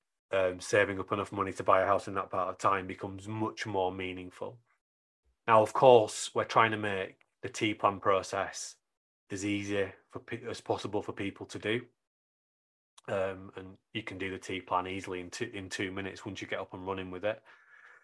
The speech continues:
Um, in fact, you can do it in, in under two minutes. But the reason that step three is why is to make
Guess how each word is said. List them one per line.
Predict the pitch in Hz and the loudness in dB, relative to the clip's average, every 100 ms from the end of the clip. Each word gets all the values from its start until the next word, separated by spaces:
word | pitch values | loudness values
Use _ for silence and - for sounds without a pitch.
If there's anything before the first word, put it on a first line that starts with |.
| - _ _ _ _ - | -20 _ _ _ _ 0
Um, | 98 90 90 | 0 0 -6
in | 95 | -10
fact, | 92 90 | -10 -10
you | 95 | -8
can | |
do | 95 | -8
it | 95 | -6
in, | 92 98 92 | -10 -10 -8
in | |
under | 98 92 | -8 -8
two | - 95 | -8 -8
minutes. | 90 90 - | -8 -10 -12
But | - 107 101 - _ _ _ _ _ | 2 2 2 -6 _ _ _ _ _
the | 107 104 | -2 2
reason | 110 110 104 98 92 95 | 4 2 0 -4 -8 -6
that | 98 - - _ | -4 -4 -10 _
step | - - 113 104 | -18 -2 0 0
three | - 104 92 | -4 -6 -6
is | 87 | -8
why | 87 110 98 90 117 131 _ - | 4 8 8 6 0 -6 _ -10
is | 98 | -10
to | - 104 | -8 -8
make | 98 95 95 95 - - | -4 -2 -2 -4 -8 -20